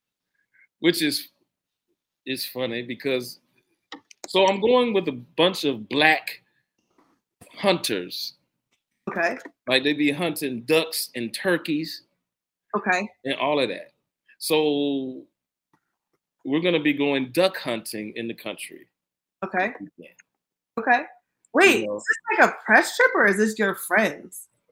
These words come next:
Speaker 1: Well, it's a press trip with somebody who we're cool with, the same person who does, like, we did that thing at the rooftop. The same gentleman.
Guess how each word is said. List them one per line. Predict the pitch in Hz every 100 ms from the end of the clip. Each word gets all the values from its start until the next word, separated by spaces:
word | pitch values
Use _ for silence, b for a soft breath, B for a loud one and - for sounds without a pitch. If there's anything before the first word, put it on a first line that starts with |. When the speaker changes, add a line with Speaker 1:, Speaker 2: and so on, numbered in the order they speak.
| _
Speaker 1:
Well, | - 247 226 180 - _ _
it's | - 185
a | 180
press | - 208 202
trip | - 190 180 180 -
with | 139 151 147
somebody | 160 170 156 151 143
who | 151 147 131 123 - _ _
we're | 120
cool | 120 - 151 143
with, | 135 127 123 _ _ _ _ _
the | 120
same | - 156 151
person | 160 147 147 131
who | 131
does, | 123 123 123 110 _ _ -
like, | 110 107
we | 120
did | 123 120
that | 117 117
thing | 123 117
at | 110
the | 101
rooftop. | 120 123 - 131 - _ _ _ _ _ _ -
The |
same | 220 269 285 277
gentleman. | 180 151 135 139 190